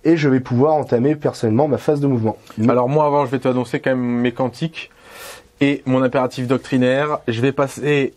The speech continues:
Speaker 2: l'impératif doctrinaire qui me dit plus un en C T, moins un en C C, et je vais passer la bénédiction de l'Omnimessie qui me permettra de rejanter, relancer un jet de touche, un jet de bless et un jet de damage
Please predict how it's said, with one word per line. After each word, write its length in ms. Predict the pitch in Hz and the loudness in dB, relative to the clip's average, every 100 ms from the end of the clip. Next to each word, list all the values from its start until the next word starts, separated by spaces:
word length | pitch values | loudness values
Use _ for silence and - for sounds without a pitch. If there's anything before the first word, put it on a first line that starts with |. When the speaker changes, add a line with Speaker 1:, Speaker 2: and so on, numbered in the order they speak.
| - | -2
Speaker 2:
l'impératif 520 | 127 139 - - 143 | 0 2 0 -2 -2
doctrinaire 460 | 139 - 139 139 131 | -2 0 0 0 0
qui 100 | 123 | -4
me 80 | |
dit 140 | 120 123 | -2 -4
plus 360 | - 151 139 | -2 0 2
un 200 | 147 139 - | 2 0 0
en 320 | 123 123 123 | 0 0 -2
C 260 | - 185 175 | -2 0 2
T, 300 | 170 151 - | 2 0 -2
moins 380 | 123 127 127 120 | -2 0 0 0
un 80 | 131 | 0
en 140 | 120 | -2
C 180 | - 185 | -2 -2
C, 380 | 165 156 143 - | -2 -2 -2 -2
et 120 | 131 113 | -4 0
je 60 | |
vais 80 | 120 | 0
passer 260 | 120 120 127 | 0 -2 0
la 80 | 113 | 0
bénédiction 680 | 131 143 139 135 - 147 | 0 0 -2 -6 -2 0
de 80 | 127 | 2
l'Omnimessie 720 | 123 147 139 135 - 135 131 - - - - | 0 0 0 0 -2 -8 -8 -12 -20 -20 -4
qui 100 | 127 | -2
me 60 | 117 | 0
permettra 380 | 117 120 135 120 | 2 0 0 0
de 80 | |
rejanter, 560 | 117 123 123 120 131 - | 0 0 -2 -2 -2 0
relancer 1000 | 120 107 127 160 156 127 131 127 - 135 | -2 0 2 2 0 0 -2 -2 -2 -2
un 100 | 127 | -2
jet 140 | 120 123 | -2 -2
de 80 | 120 | -2
touche, 360 | 175 160 - | -2 -4 -2
un 100 | 135 | -2
jet 120 | 123 127 | 0 0
de 100 | 123 | 0
bless 340 | 147 147 - | 0 0 -2
et 20 | |
un 120 | 117 | -2
jet 180 | 117 139 | 0 -2
de 80 | 123 | 0
damage 560 | 123 175 165 160 139 | 0 0 0 -2 -6